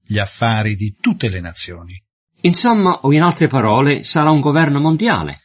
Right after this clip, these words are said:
Speaker 1: Sì, e costituirà pure la risposta alla preghiera di tutti i cristiani. "Il tuo regno venga,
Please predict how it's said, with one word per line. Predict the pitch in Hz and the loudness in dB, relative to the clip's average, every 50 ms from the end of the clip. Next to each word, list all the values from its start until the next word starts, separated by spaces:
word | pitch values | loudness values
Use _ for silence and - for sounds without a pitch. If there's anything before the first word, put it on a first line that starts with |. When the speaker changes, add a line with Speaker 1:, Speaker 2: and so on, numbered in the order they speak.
| _ _ | _ _
Speaker 1:
Sì, | - - - 143 117 - _ _ _ _ | -2 0 0 0 -2 -6 _ _ _ _
e | - 165 147 | -2 -2 0
costituirà | - 208 196 185 - 220 190 180 214 196 190 185 170 135 95 - - - _ _ | 2 0 0 0 0 -2 -2 2 2 4 4 4 4 2 0 -2 -8 -16 _ _
pure | - - 160 151 170 196 196 143 | 0 2 4 6 6 4 4 2
la | 131 127 | 2 0
risposta | 135 147 127 - - - 160 160 165 160 - - 151 | 2 2 0 0 2 0 0 2 2 0 0 0 0
alla | 127 127 127 | 0 0 -2
preghiera | 139 135 127 127 147 156 151 131 123 | -2 -2 -2 0 2 2 2 2 0
di | 120 123 - - - - - _ _ | 0 -2 -4 -6 -12 -14 -16 _ _
tutti | - 277 269 226 - - 170 | 0 0 0 0 0 -2 -2
i | |
cristiani. | - - 120 107 98 - - 98 85 82 87 87 90 90 87 - _ _ _ _ _ _ _ _ _ | 0 0 -2 -2 -2 -2 -2 -4 -6 -8 -10 -12 -12 -12 -14 -16 _ _ _ _ _ _ _ _ _
"Il | - 120 120 120 - | -4 -4 -4 -4 -2
tuo | - 196 226 277 294 269 226 | 0 2 4 4 4 4 4
regno | 175 135 117 104 98 98 98 98 98 | 4 2 2 0 0 -2 -4 -4 -4
venga, | 92 113 110 110 104 101 98 95 92 90 92 95 | -2 -2 -2 0 -2 -2 -4 -6 -8 -10 -12 -14